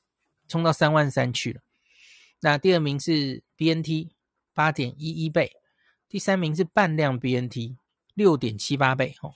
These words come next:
六倍跟八倍，七，快七倍跟八倍的差别。好，再来有一个特别的，嬌生，诶，嬌生可以冲到五倍吼。那再来是A Z，五点三三倍，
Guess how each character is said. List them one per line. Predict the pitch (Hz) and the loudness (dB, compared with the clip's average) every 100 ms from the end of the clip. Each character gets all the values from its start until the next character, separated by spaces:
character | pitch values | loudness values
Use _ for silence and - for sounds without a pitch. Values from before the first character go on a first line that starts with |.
| _ | _
六 | 185 | -2
倍 | 156 170 139 | 0 -2 -4
跟 | - 139 | -6 -8
八 | 139 135 | -2 -2
倍， | 135 - | -2 -8
七， | - - 196 190 - | -6 -2 -2 -4 -8
快 | - 220 | 2 2
七 | - 196 | 4 0
倍 | 180 165 | 2 2
跟 | 160 | 2
八 | 156 151 | 2 2
倍 | 151 135 | 2 -2
的 | 123 | -2
差 | 127 117 | -4 -4
别。 | - - _ - - _ _ _ _ _ - | -6 -16 _ -20 -20 _ _ _ _ _ -2
好， | 143 | -2
再 | 254 | 2
来 | 226 | 2
有 | 160 | 4
一 | 135 | 4
个 | 139 | 2
特 | - 156 | 4 4
别 | 131 117 | 4 0
的， | 113 - | -2 0
嬌 | 170 156 | 6 6
生， | 156 151 151 - _ _ _ _ | 6 2 -2 -6 _ _ _ _
诶， | - 175 247 | -2 -2 0
嬌 | - 180 | 2 4
生 | 180 | 2
可 | 170 | 2
以 | 139 | 0
冲 | 120 143 | 0 0
到 | 139 | 0
五 | 120 104 | 0 -2
倍 | - 131 113 | 2 2 2
吼。 | 123 - _ _ _ _ _ _ _ _ _ _ | -2 -10 _ _ _ _ _ _ _ _ _ _
那 | - 160 151 139 139 143 _ | -2 0 2 0 -4 -8 _
再 | - 175 | 0 2
来 | 139 | 2
是 | 165 | 0
A | 180 202 | 0 0
Z， | 190 196 123 _ _ | 0 -2 -4 _ _
五 | 131 170 | -6 -4
点 | 175 123 | -2 -4
三 | 107 143 147 | -4 -4 -2
三 | 143 135 | -4 -2
倍， | 139 120 | -2 -4